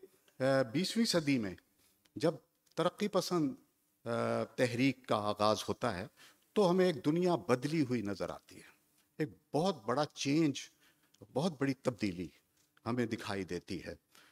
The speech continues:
उसकी वजह यह है कि ये वो ज़माना है कि जिस ज़माने में, अ, एक तरह से, अम, जो, अ, मार्क्स के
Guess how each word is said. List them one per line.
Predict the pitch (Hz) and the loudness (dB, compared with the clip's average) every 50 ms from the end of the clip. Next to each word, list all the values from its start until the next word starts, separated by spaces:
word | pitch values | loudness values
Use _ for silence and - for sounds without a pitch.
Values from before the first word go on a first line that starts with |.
| _ _ - | _ _ -8
उसकी | 160 - - 208 | -8 -6 -4 -4
वजह | 180 180 185 185 202 | -2 0 2 2 2
यह | 190 175 175 156 143 | 2 2 0 0 0
है | 139 151 175 | -2 -4 -4
कि | - - 190 | -4 -6 -6
ये | 180 165 190 | -4 -4 -6
वो | 196 170 190 202 | -4 -4 -4 -2
ज़माना | 170 170 160 156 143 139 147 151 131 | -2 -2 0 0 0 0 0 0 -2
है | 110 95 85 95 - _ _ _ _ _ _ _ _ _ | -2 -4 -8 -12 -16 _ _ _ _ _ _ _ _ _
कि | - 151 156 | -4 -4 -4
जिस | 147 151 170 170 - | -2 -4 -6 -6 -4
ज़माने | - 147 139 135 131 131 143 151 | -4 -4 -2 -2 0 0 0 -2
में, | 147 131 117 120 127 _ _ _ _ _ _ _ _ - | -2 -2 -4 -6 -8 _ _ _ _ _ _ _ _ -8
अ, | 127 123 123 131 135 - 139 | -6 -4 -2 -4 -4 -4 -6
एक | 139 139 _ | -6 -6 _
तरह | - 147 151 156 | -4 -2 0 0
से, | 147 - - 139 139 135 135 139 | 0 -2 -2 -2 0 0 0 -2
अम, | - _ _ - _ _ _ - 110 110 110 110 | -4 _ _ -20 _ _ _ -12 -10 -8 -8 -8
जो, | - - 113 101 101 113 113 110 107 110 117 - - _ _ _ _ _ _ _ - | -10 -10 -10 -8 -6 -4 -2 -2 -2 -4 -6 -8 -14 _ _ _ _ _ _ _ -10
अ, | 101 98 98 98 95 - _ _ _ _ _ _ _ _ _ _ _ _ _ - - | -8 -8 -8 -10 -10 -14 _ _ _ _ _ _ _ _ _ _ _ _ _ -12 -8
मार्क्स | 101 113 123 139 151 160 156 - - - - - | -4 0 2 4 4 4 2 0 0 0 0 0
के | - - 139 123 110 110 110 | 0 2 2 2 2 0 -4